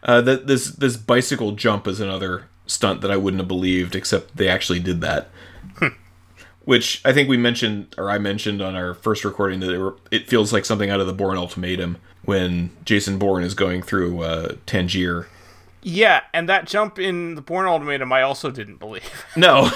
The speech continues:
Speaker 1: <laughs>
Speaker 2: And then, yeah, he gets to the hotel, and the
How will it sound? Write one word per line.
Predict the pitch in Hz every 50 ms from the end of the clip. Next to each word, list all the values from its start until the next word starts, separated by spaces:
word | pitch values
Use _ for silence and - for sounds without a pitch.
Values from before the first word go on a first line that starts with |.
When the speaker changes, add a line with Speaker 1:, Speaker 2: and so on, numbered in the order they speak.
| - - - - - - 170 -
Speaker 1:
<laughs> | 226 220 - 226 220 - - 294 - - - _ - -
Speaker 2:
And | - 123 127
then, | 139 143 143 143 135
yeah, | 131 135 127
he | 120 135 131
gets | 131 151 143 - -
to | 151
the | 135 131
hotel, | 131 131 127 - - 131 135 135 135 131 131
and | 123 123 120 117
the | 113 110 110 110 110 110 110 110 110 110 104 -